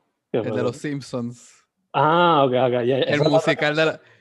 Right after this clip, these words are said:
Speaker 2: el musical de los Simpsons. Yo me acuerdo cuando estábamos buscando nombres para la banda, Manny, lo que nos envía es el mu-, el video de los musicales de los Simpsons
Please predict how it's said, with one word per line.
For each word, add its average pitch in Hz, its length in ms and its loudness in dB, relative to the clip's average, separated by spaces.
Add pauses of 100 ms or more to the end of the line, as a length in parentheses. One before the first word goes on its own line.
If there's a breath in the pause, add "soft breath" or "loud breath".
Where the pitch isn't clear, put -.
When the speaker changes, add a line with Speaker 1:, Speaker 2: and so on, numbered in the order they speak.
(320 soft breath)
Speaker 2:
el 151 160 -2
musical 156 420 -2
de 170 80 0
los 175 140 2
Simpsons. 131 560 -4
Yo 131 160 -2
me 139 60 0
acuerdo 151 220 -2
cuando 160 120 0
estábamos 143 300 -4
buscando 160 340 -8
nombres 160 320 -8
para 175 180 -4
la 180 60 -2
banda, 185 560 -4
Manny, 135 300 -4
lo 147 120 -4
que 147 80 -6
nos 151 140 -4
envía 156 300 -4
es 170 40 -2
el 156 100 -6
mu-, 151 140 -8
el 139 220 -8
video 139 260 -2
de 151 120 -4
los 156 100 -6
musicales 151 420 -8
de 156 60 -6
los 151 140 -8
Simpsons 151 680 -12